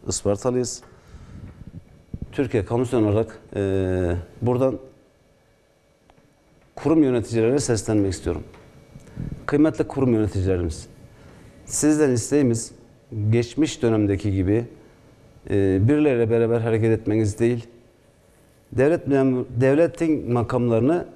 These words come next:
devletin işleri için kullanmanız, e, sendikacılık yapmak istiyorsanız makamları bırakıp sendikacılık yapın,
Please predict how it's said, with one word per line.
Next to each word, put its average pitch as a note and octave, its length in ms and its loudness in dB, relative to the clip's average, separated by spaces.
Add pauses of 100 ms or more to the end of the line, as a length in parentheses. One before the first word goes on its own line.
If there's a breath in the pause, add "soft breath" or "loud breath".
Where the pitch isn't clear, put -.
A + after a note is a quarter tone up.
(200)
devletin C3 520 0
işleri A#2+ 300 0
için A2+ 200 -2
kullanmanız, A#2+ 760 -2 (1160 soft breath)
e, G2 300 2
sendikacılık E3 580 2
yapmak D#3 300 2
istiyorsanız C#3 640 -2 (880)
makamları A2+ 480 -2
bırakıp A#2+ 300 -2 (1400)
sendikacılık G2+ 640 -4
yapın, A#2 260 -4